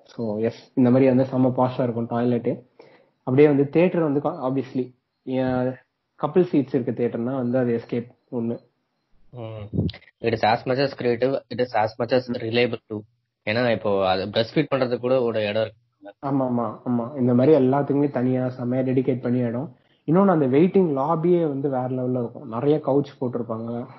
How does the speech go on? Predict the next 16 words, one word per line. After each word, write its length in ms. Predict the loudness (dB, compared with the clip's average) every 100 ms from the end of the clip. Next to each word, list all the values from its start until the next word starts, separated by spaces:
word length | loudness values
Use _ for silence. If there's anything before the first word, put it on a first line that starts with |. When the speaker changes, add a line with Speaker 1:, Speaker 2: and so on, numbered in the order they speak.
| -20 _ -2
Speaker 1:
நிறைய 240 | 2 4
பீன் 280 | 4 4 6
பேக் 240 | 4 2
மாதிரி 360 | 0 0 0 0
நிறைய, 340 | 0 -2 -2 -2 -4 -10 -18 _ _ _
அப்புறம் 220 | -2 0
நிறைய 300 | 2 4 4 4 2
உட்கார்றதுக்காக 640 | 0 0 -2 -2 -2 -2 -2
நிறைய 300 | -2 0 0 0
ஃபுட்டான் 400 | 0 -2 0 -2
மாதிரி 200 | -2 -2
எல்லாம் 200 | -2 0
நிறைய 300 | -2 0 0
இருக்கும். 280 | 0 -2 -10 _ _ _ _ _ _ _ _
Speaker 2:
அதான் 280 | -6 -4 -4
kudos 340 | -2 2 2